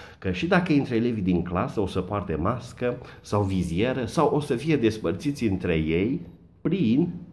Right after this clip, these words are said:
prin ce? Prin paravane de Pepsi Glass. Pepsi Glass. <laughs> Dar nu mai bine le punem la toți câte o Fanta? Să vadă prin Fanta, extraordinar.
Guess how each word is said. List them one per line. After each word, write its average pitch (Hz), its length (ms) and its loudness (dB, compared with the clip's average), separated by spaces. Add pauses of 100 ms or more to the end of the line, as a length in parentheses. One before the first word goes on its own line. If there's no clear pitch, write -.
prin 147 380 -2
ce? - 300 -4 (680)
Prin 123 440 -4
paravane 107 640 0
de 92 240 0 (120)
Pepsi 104 500 0
Glass. 87 560 0 (920)
Pepsi 139 600 -2
Glass. 120 640 -2 (1300)
<laughs> - 80 -4 (880)
Dar 110 140 4
nu 117 120 6
mai 110 180 6
bine 110 280 8
le 98 140 4
punem 107 400 4
la 98 140 4
toți 95 320 0
câte 104 220 2
o 92 80 8
Fanta? 151 720 2 (600)
Să - 160 -2
vadă 104 320 -2
prin 92 320 -2
Fanta, 82 520 -2
extraordinar. 80 1000 -2